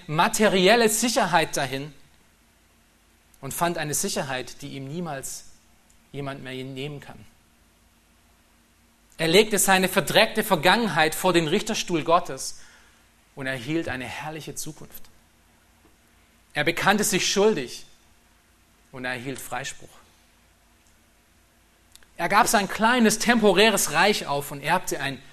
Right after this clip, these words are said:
ein ewiges Reich des Friedens. Seine Reaktion ist die richtige Reaktion auf diese unglaubliche Gnade,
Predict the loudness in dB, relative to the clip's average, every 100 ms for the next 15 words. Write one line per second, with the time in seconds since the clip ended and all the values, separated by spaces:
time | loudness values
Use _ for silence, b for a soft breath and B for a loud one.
0 | B -14 -12 -10 -10 -8 -8 -8 -10 b
1 | b -16 -10 -8 -10 -16 -20 -20 _ _
2 | _ _ _ -10 -10 -10 -16 -14 -14 -14
3 | -18 _ _ _ _ _ _ _ _ _
4 | _ _ _ _ _ _ _ _ _ _
5 | _ _ _ _ _ -10 -4 -4 -2 -6
6 | -6 -6 -6 -6 -10 -18 -20 _ _ -12
7 | -10 -8 -10 -10 -10 -10 -12 -12 -10 -10
8 | -10 -10 -12 -12 -12 -12 -10 -10 -10 -14
9 | -20 -20 -12 -6 -4 -4 -8 -12 -12 -10
10 | -8 -8 -10